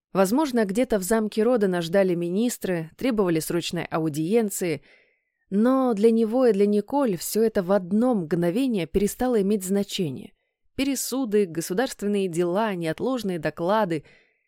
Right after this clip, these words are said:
Мир сузился до крохотного пространства между ними, наполненного их общим дыханием. Главное сейчас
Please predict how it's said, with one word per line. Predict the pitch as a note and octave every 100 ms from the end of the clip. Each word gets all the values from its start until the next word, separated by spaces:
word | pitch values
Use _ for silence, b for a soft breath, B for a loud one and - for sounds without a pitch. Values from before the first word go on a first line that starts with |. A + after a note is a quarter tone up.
| b _ _ _ _ _
Мир | - A#3 C#4+
сузился | - C4+ A#3+ A#3 A3+
до | G3 G#3
крохотного | - D4 - B3 A#3 A3
пространства | - G#3 - - B3 A#3 - G3
между | G3 F#3+ F3+
ними, | G3 G3 B3 F#3+ D3 b b b b _ _
наполненного | E3+ E3 G3+ G3+ G3 F3+ E3 D#3+
их | - F3 - -
общим | G3+ - - F3 E3+
дыханием. | F3 - G#3 F3 - - - _ _ _ _ _
Главное | E3+ G#3+ B3 A#3 G#3+
сейчас | G#3 G3+ - C4 A3+ -